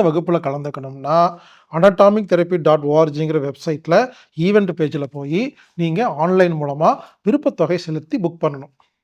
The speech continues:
விருப்பத்தொகை அப்படின்னு என்னன்னா, ஒரு குறிப்பிட்ட கட்டணம் கிடையாது. உங்களுக்கு எவ்வளோ விருப்பம் இருக்கோ, மனசு இருக்குதோ, வாய்ப்பு இருக்குதோ, வசதி இருக்கோ, அதுக்கு தகுந்த மாதிரி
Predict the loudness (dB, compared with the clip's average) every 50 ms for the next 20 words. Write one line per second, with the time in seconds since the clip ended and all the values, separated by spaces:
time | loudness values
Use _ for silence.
0 | _ _ _ _ _ -20 -20 _ _ -2 -2 0 0 0 -2 0 0 0 0 2
1 | 2 0 0 0 -2 -4 -4 -4 -4 -6 -6 -8 -10 -6 0 2 4 4 4 2
2 | -2 -8 -20 _ _ _ _ 0 0 0 0 0 -2 -2 -2 0 0 0 2 2
3 | 0 0 0 -4 -4 -4 -6 -10 -10 -10 -8 -8 -10 -12 -14 _ _ _ _ _
4 | _ _ _ _ _ _ -8 -4 -2 -2 -2 0 -2 -2 -2 0 2 2 2 2
5 | 2 0 -2 -2 -2 -2 -2 -4 -2 0 0 0 0 -2 -6 _ _ _ _ _
6 | -8 -4 -4 -4 -4 -4 -8 -8 -8 -6 -2 -2 0 -2 -2 -6 _ _ _ _
7 | _ -6 -4 -4 -4 -4 -6 -8 -8 -8 -6 -6 -4 -4 -4 -6 -8 -8 -6 -6
8 | -6 -6 -6 -4 -4 -4 -2 -2 -4 -4 -6 -4 -4 -6 -6 -4 -2 0 0 0
9 | 0